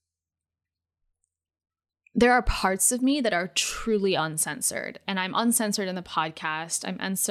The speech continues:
uncensored in conversations on the podcast. I'm uncensored, you know, in my social media.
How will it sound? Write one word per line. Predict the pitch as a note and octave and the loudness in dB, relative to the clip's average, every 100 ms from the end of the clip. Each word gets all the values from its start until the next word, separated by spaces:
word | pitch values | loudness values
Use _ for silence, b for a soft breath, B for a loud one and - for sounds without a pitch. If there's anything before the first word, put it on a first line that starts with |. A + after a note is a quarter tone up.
| - | -2
uncensored | G3 G#3 G3 F3 F#3 F3 | -2 -2 -4 -4 -2 -2
in | - E3+ E3 E3+ B B B B B _ | -6 -8 -8 -10 B B B B B _
conversations | - G3+ E3 C#4 D#4+ - G3 | 0 2 2 4 4 4 2
on | F3 F3 | 0 -2
the | |
podcast. | D#3+ E3 E3 - D#3+ E3 E3 F#3+ | -4 -6 -6 -4 -4 -2 -2 -2
I'm | F#3 F3 B B B | -4 -10 B B B
uncensored, | A#3 A#3 A#3+ A3+ A3 A3 G3+ | 2 2 2 0 2 0 -2
you | - G3 | -6 -4
know, | F3+ - - | -6 -8 -4
in | A3 | -2
my | G#3+ | 0
social | G3+ G3+ G3 - | 0 0 -2 -4
media. | F3+ F#3 G3 E3+ - G#2+ - | -4 -4 -4 -2 -2 -2 -4